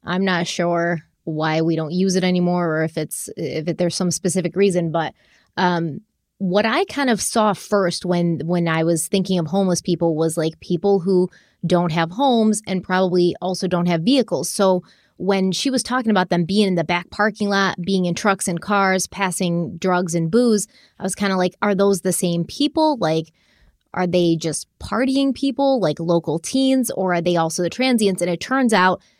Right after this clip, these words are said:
after reading, like, multiple articles about this, those were the transients. These homeless people sometimes have vehicles, apparently, in this area, and they kinda live out of their vehicles. And it also seemed like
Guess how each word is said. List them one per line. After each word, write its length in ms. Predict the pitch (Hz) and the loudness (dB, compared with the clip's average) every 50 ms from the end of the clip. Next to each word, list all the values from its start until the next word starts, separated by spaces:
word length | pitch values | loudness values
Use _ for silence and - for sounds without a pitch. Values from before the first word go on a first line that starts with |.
| _ - | _ -4
after 300 | 185 185 - 208 190 180 | -4 -2 -2 -2 -2 0
reading, 320 | 185 190 180 180 175 170 | 2 2 2 2 0 0
like, 180 | 165 165 160 - | 0 -2 -2 -2
multiple 800 | 151 156 160 160 165 165 180 240 294 - - 233 226 220 165 | -4 -4 -2 0 0 2 2 2 2 0 0 0 2 2 4
articles 420 | 160 170 170 165 165 - 165 156 160 | 4 2 2 0 0 -2 -2 -2 0
about 240 | 156 165 165 160 | 0 2 0 0
this, 220 | - 165 165 156 - - - _ _ _ _ _ - | 0 -2 -2 -2 -4 -10 -18 _ _ _ _ _ -12
those 340 | 160 170 196 226 262 214 214 | -2 0 2 2 2 2 2
were 200 | 214 240 247 240 | 2 2 4 4
the 100 | 220 - | 2 2
transients. 680 | - - 190 185 180 180 170 180 175 175 175 - - - _ _ _ _ - | 0 -2 0 0 0 2 2 0 0 0 -2 -4 -6 -12 _ _ _ _ -6
These 420 | 170 165 202 226 254 269 277 240 | -2 0 2 2 4 2 0 0
homeless 460 | 233 202 214 214 214 220 214 202 208 | 0 2 2 4 4 4 2 2 0
people 520 | - 214 214 208 208 190 180 180 175 180 - _ _ _ _ _ _ - | 0 0 -2 0 2 2 2 2 2 0 -4 _ _ _ _ _ _ -14
sometimes 720 | 175 - - - 208 202 196 190 202 190 190 190 175 185 - - | -14 -12 -4 -2 0 0 2 2 0 0 0 0 -2 -4 -8 -10
have 300 | - 165 190 190 180 175 | -6 -2 0 0 0 2
vehicles, 540 | 165 185 180 175 165 - - - - - - - | 4 4 2 2 2 -2 -6 -8 -8 -8 -8 -8
apparently, 480 | - - 156 170 170 170 160 165 170 160 | -8 -6 -6 -4 -4 -4 -4 -2 -2 -2
in 80 | 165 | -2
this 180 | 170 175 165 - | -2 -2 0 0
area, 440 | 180 170 165 165 156 156 160 160 - | 0 0 0 0 0 -2 -2 -2 -2
and 160 | - 185 180 | -2 0 2
they 100 | 180 180 | 2 2
kinda 240 | 170 190 185 180 175 | 2 0 -2 0 0
live 220 | 165 180 185 180 | 0 0 0 2
out 160 | 180 180 175 175 | 2 0 0 0
of 60 | 160 | 0
their 120 | 170 165 | 0 -2
vehicles. 600 | 160 170 170 165 160 151 170 165 151 170 165 - - - - - - _ _ _ _ | 2 2 2 2 2 0 0 -2 -2 -2 -4 -6 -8 -14 -20 -20 -20 _ _ _ _
And 520 | 185 226 294 370 381 330 262 233 214 - - | -2 -2 0 0 2 2 2 2 2 2 0
it 120 | - 208 - | 0 -2 -2
also 500 | - - 240 320 415 427 - - 240 208 | -2 -2 -2 -2 -2 -4 0 2 2 2
seemed 400 | - - - 196 190 185 185 185 | 2 0 -2 -2 0 0 0 -2
like 540 | 185 180 190 175 165 165 165 165 - - | -2 -2 0 0 2 2 0 -2 -4 -8